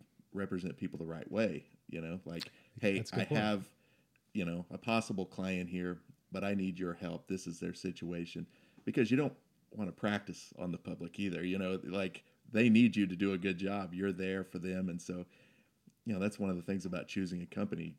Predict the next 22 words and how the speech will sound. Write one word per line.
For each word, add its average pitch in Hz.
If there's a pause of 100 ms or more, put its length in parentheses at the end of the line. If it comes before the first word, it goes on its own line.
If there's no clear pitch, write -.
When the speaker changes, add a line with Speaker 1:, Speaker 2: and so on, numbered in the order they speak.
Speaker 1:
Do 104
they 95
have 95
your 85
back? 101 (200)
Are 87
you 90 (100)
all 85
alone? 90 (240)
Speaker 2:
Yeah. 92 (120)
Speaker 1:
Um, 90 (260)
because 98
that's 123
a 104
scary 85
thing 82
too, 117
because 85
you 92
know 127
that 87
you're 85